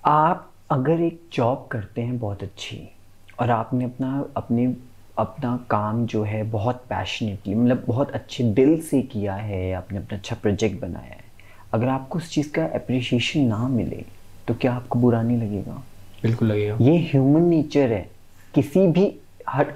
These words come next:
Speaker 1: अभी हम इस चीज़ को ना, ना लेके कि, like, एलजीबीटीक्यू या, you know, किन्नर जो होते हैं, अगर एक normal human किसी को भी उसके काम का appreciation ना मिले तो उसको angry वो होगा।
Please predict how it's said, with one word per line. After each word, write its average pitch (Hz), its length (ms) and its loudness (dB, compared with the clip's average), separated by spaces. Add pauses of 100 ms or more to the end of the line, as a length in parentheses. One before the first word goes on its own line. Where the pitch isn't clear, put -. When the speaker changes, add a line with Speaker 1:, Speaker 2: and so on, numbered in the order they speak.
Speaker 1:
अभी 175 200 0
हम 190 240 -2 (300)
इस 175 220 2
चीज़ 196 160 2
को 214 100 2
ना, 175 360 0
ना 139 280 4
लेके 131 340 2
कि, 143 200 2
like, - 460 -2
एलजीबीटीक्यू 127 680 2
या, 123 260 0
you 175 100 -4
know, 175 200 -10
किन्नर 151 380 2 (600)
जो 131 180 2
होते 123 360 -2
हैं, 95 280 -6 (1700)
अगर 139 240 4
एक 190 200 0
normal 123 480 4
human 120 480 2 (140)
किसी 175 240 0
को 139 180 -2
भी 117 160 0
उसके 143 260 0
काम 113 340 -2
का 139 120 -2
appreciation 127 560 -2
ना 98 260 2
मिले 131 260 0
तो 151 180 -4
उसको - 360 -4 (200)
angry 107 520 0
वो 123 180 4
होगा। 107 380 0